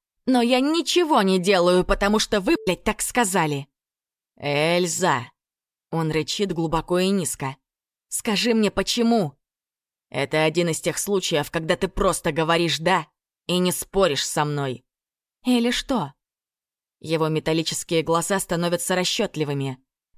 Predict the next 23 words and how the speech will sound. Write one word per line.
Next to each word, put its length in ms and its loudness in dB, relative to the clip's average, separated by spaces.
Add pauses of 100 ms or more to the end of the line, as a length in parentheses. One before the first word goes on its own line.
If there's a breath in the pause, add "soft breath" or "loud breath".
(320)
«Или 260 2
я 200 2
напою 500 0
Рит 340 -2 (300)
и 140 -2
позволю 520 0
Найту 600 -2
отвезти 540 -2
её 320 -2
домой». 600 -2 (600)
«Ты 360 -2 (420)
не 200 2
станешь». 680 -4 (560)
«Посмотрим». 680 -6 (800)
Он 160 -2
проходит 480 -4
мимо 240 -2
меня 260 -2
в 100 -10
комнату, 600 -4 (220)
моё 260 0
сердце 420 -4
замирает. 680 -4